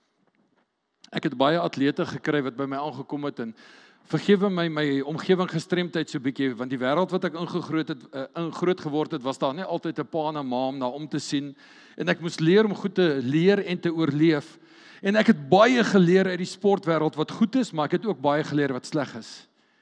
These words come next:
En ek moes dit gaan beoordeel. En in daai beoordeling kom ek ver oggend hier op 'n plek,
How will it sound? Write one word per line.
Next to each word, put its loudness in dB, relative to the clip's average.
En -6
ek -4
moes -8
dit -4
gaan -6
beoordeel. -6
En -4
in -2
daai 6
beoordeling 2
kom -2
ek -2
ver -4
oggend -6
hier -2
op -8
'n -6
plek, -2